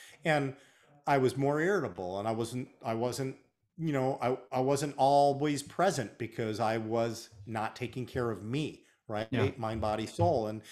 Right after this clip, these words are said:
Speaker 1: and so having, you know, so th-, I decided at that point, uh,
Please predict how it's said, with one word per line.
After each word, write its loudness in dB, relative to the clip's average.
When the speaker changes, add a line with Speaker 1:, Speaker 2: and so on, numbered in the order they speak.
Speaker 1:
and 0
so 0
having, 0
you -2
know, 0
so -2
th-, -8
I 2
decided 0
at -4
that 2
point, -4
uh, -4